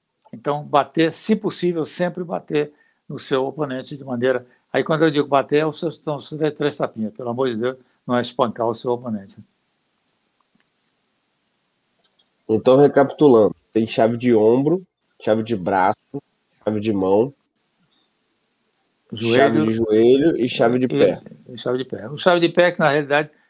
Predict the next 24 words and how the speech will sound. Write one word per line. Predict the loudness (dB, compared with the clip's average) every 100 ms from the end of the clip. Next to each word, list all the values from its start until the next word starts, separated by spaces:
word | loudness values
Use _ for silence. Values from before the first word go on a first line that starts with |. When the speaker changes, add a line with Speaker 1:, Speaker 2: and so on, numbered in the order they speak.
| _
Speaker 1:
pega | -4 -2
o | -4
tornozelo, | -6 -8 -8 -6 -6 -8
né? | -14 -18 _ _ _ _ _ _
E | -10 -6 -6 -4
também | -4 -2
é | 0
outro | 0 -2
ponto | -6 -10 -8
extremamente | -8 -8 -10
sensível. | -12 -12 -8 -10 -10 _ _ _ _ _ _ _ _
Quando | -8 -6
você, | -2 -4
é, | -4 -4 -2 -2
sente, | -2 0 0 -2 -6
já | -6
é | -4
tarde. | -4 -6 -8 _ _ _ _ _ _ _ _ _ _ _ _ _ _ _ _ _ _ _
Speaker 2:
Uma | -16 -16
pergunta | -12 -8 -6 -6 -6 -8
aqui | -4
do | -4 -4
Juliano, | -2 0 0 0 -4
ó. | -8